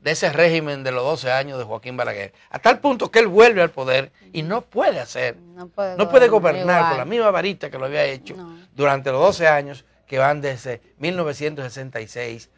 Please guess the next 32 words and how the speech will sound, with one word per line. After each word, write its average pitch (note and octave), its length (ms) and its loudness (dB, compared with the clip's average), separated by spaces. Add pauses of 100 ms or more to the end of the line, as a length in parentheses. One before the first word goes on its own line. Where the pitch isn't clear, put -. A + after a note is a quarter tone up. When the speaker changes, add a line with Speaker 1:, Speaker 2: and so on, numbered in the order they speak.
(160)
Speaker 1:
a A2+ 80 -12
mil B2+ 180 -8
novecientos A#2 720 -10
setenta A#2 640 -14 (160)
y A2 80 -20
ocho. - 300 -20 (180)
Y D3+ 140 -6
cada A#3+ 280 10
vez A3+ 280 8 (360)
que D3+ 360 2
algún D#3+ 500 2 (180)
gobierno, D3+ 760 2
alguna G3 300 2
autoridad, C3+ 560 -4 (840)
eh, C3 580 -4
intenta D3+ 840 2
o A#2 440 -6
agrede D3 440 6
la C3 140 0
libertad, B2 480 -8
Speaker 2:
Ujú. - 100 -20
Speaker 1:
ahí D3+ 140 -2
está D3+ 140 -8
el C3 80 -8
pueblo A2+ 340 -8
de A2+ 60 -12
una A2+ 100 -14
vez, A#2 220 -12 (520)
una C3+ 140 -2
vez, C3 320 -2
eh, A#2 240 -8
parado, B2 580 2